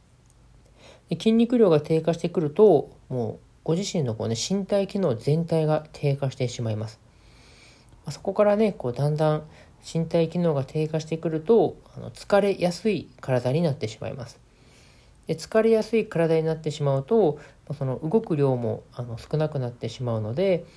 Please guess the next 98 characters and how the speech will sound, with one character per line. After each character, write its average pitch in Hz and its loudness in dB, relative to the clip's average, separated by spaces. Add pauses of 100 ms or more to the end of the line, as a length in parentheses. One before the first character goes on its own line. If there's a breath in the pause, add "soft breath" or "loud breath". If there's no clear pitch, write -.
(260 loud breath)
ま 165 -2
あ、 - 0
だ 143 2
ん 151 0
だ 214 2
ん 185 0
食 143 -4
欲 131 -2
も 226 2
低 120 -8
下 113 -10
し - -14
て 147 -2
し - -6
ま 104 -4
い - -6
ま - -10
す。 - -20 (640 loud breath)
で、 226 -2
食 180 -2
欲 156 0
が 143 2
低 147 0
下 147 0
し 143 -4
て 147 -4
し 147 -6
ま 175 2
う 208 0
と、 254 0
ま 156 -2
た 170 0
だ 120 -2
ん 123 -4
だ 156 0
ん 151 0
痩 120 -2
せ 113 -6
て 113 -6
い 107 -2
っ 107 -12
て - -18
し - -14
ま 120 -2
う 170 -2
っ - -4
て 151 -8
い - -8
う - -10
で - -12
す - -10
ね。 185 -2 (340 loud breath)
ま 175 -2
あ、 - -6
こ 208 2
れ 208 2
ま 202 0
た 208 0
ね、 202 2
あ 151 2
の、 127 -2 (320 loud breath)
肥 - -4
満 185 4
と 190 -4
は 175 4
違 - -8
う、 151 2 (140)
ま 143 -2
た 143 -2
別 143 -2
の 190 0
悪 151 -2
循 147 0
環 135 -2
っ - -6
て 135 -8
い 135 -2
う 143 0
の 156 0
が 190 0
生 131 -4
じ 117 -16
て 110 -6
き 110 -14
て 110 -8
し - -12
ま 151 0
う 196 -2
っ - -4
て 185 -16
と - -4
こ 117 -4
ろ 110 -2
が 110 -8
あ 104 -8
り 110 -8
ま 113 -8
す。 - -20